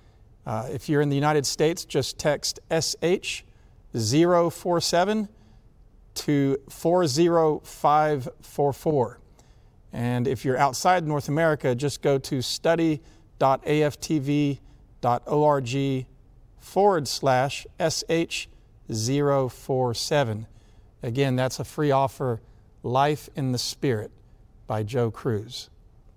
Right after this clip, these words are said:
You know, Mission to the Powerful is the name of this lesson, and I must tell you that, um, it's not a topic that I've looked at quite a bit.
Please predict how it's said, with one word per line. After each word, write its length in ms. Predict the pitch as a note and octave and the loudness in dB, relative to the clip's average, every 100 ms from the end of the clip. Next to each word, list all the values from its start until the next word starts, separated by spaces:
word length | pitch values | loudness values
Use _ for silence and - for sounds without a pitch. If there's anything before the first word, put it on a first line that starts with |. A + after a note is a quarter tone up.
| _ - | _ -8
You 120 | - | 2
know, 260 | A3+ F#3 - - | 4 4 2 -2
Mission 480 | D#3+ G#3+ C#4 - G3 | 4 4 4 2 2
to 120 | - | 2
the 120 | E3 | 2
Powerful 580 | - G#3+ G#3 F3 - D#3+ | 4 4 6 4 4 2
is 160 | D#3+ | 2
the 80 | D3 | 2
name 340 | D3+ F3+ F#3 E3+ | 2 4 4 4
of 340 | E3 D#3 C3+ | 4 4 4
this 260 | D#3+ D3 - | 2 2 2
lesson, 560 | E3 F3+ - D3 D3 | 4 4 2 0 0
and 340 | D#3 D3 C#3+ C3 - - - _ | 0 0 0 -2 -8 -20 -20 _
I 100 | D3+ | 2
must 300 | E3+ G3+ - | 4 4 2
tell 200 | - G#3 | 0 2
you 300 | G3+ D#3+ E3 D#3+ - - - - - | 4 4 2 -4 -16 -20 -20 -20 -8
that, 460 | - C3 C#3+ C#3+ | -6 0 2 4
um, 480 | C#3+ C#3 C3 B2+ C#3 - _ _ - - - | 4 2 0 -2 -6 -14 _ _ -20 -20 -4
it's 240 | D3 C#3+ | -2 0
not 180 | E3+ F3+ | 2 2
a 60 | F#3+ | 2
topic 460 | - F3 F3 E3 | 2 0 2 -2
that 120 | - D3+ | 2 2
I've 200 | D3 C3 | 4 2
looked 280 | F#3 - | 0 2
at 280 | D3 C3+ - | 2 2 0
quite 240 | - D#3+ C#3+ | 0 2 2
a 60 | |
bit. 380 | B2 F#3 D3 - | 4 4 4 0